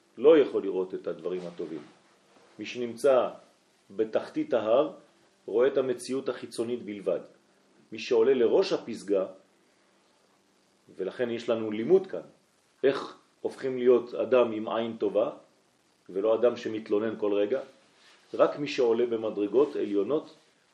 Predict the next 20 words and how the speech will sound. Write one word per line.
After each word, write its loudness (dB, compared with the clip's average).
לראש 4
הפסגה, -4
כן, -6
זה -2
רמז, -2
אז 4
אפשר 2
לראות 0
את -6
הדברים -2
בעין -4
טובה, -8
את -16
כל 4
המציאות -2
בעין -4
טובה, -12
כן, -14
באחדות -4
אחת. -14